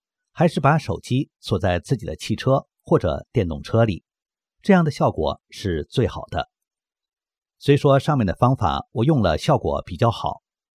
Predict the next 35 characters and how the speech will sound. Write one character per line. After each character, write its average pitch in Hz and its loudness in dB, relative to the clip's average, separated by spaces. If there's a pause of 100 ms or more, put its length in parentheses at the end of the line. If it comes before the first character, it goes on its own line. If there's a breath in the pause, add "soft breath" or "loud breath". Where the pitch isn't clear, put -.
(160)
但 190 6
是 160 2
有 113 4
时 120 -2
不 147 2
注 202 2
意 160 2
时 82 -6 (200)
还 127 2
是 - 0
会 120 2
被 90 -2
执 113 -4
着 123 2
心 131 0
带 92 -2
动， 73 -6 (380)
而 175 4
玩 127 2
的 165 0
手 - -6
机 123 -4 (100)
浪 92 0
费 95 -6
掉 82 -2
了 73 -6
时 - -14
间。 104 -2 (1200)
手 135 2
机 185 2
是 - -2
个 82 0
大 156 -2
问 80 -2
题， 85 -12